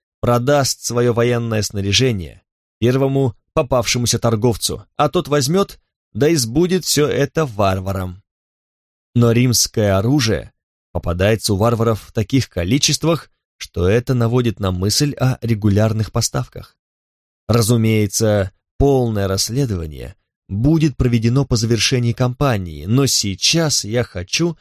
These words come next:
чтобы в каждом подразделении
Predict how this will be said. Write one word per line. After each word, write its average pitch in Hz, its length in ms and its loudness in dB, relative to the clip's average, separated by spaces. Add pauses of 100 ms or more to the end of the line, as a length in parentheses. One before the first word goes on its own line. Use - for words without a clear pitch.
(220)
чтобы 107 300 -2
в - 100 -12
каждом 127 560 0
подразделении 120 960 0